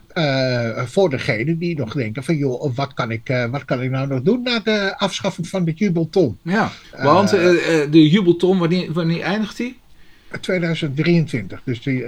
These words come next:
Speaker 1: dus in tweeduizend tweeëntwintig kan het nog onbelast geschonken worden.
Speaker 2: Ja.
Speaker 1: Voor, en, eh, er kan onbelast geschonken worden, eh, voor personen tussen de achttien en veertig jaar.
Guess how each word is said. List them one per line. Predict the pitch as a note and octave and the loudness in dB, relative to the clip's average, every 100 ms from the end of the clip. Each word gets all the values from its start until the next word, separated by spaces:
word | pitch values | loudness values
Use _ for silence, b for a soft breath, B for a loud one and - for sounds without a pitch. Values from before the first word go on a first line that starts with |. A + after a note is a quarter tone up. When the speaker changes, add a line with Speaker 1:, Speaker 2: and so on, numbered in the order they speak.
| C3 A#2+ | -6 -6
Speaker 1:
dus | C3 C#3 | -4 -4
in | |
tweeduizend | A#2 C#3+ C3 B2+ A#2+ | -4 -2 -2 -4 -4
tweeëntwintig | - F#3 D#3 D3 B2 | 0 2 2 -4 -8
kan | - | -4
het | C3+ | -4
nog | A#2 A#2 - | -6 -10 2
onbelast | F#3 E3 C#3 B2+ A2+ | 4 4 2 -2 -6
geschonken | - A2 F3+ F#3+ G#3 | -10 -6 -4 -4 -4
worden. | G3 G3+ A3 C4 - | -6 -6 -6 -8 -12
Speaker 2:
Ja. | B2 C#3+ F3+ | -8 -6 -4
Speaker 1:
Voor, | F3+ D#3+ - | 2 2 2
en, | - D3 C3+ | 0 0 2
eh, | C3 C3 | -2 -2
er | D3 | -4
kan | C3+ C3 | -2 0
onbelast | E3+ D#3 C#3 - | 2 2 2 0
geschonken | C3+ F3 E3 C3+ | -4 -2 -2 -2
worden, | A#2+ A#2 A2 | -4 -4 -4
eh, | A2+ | -6
voor | A2 D3+ | -4 -6
personen | B2+ - C#3 A#2 | -6 -6 -6 -4
tussen | D3 - | -6 -8
de | A#2+ E3+ | -4 -4
achttien | D#3+ C3+ | -2 -4
en | A#2 | -4
veertig | - C#3+ A2+ A2+ - | -4 -4 -4 -8 -6
jaar. | A#2+ D#3 | -4 -4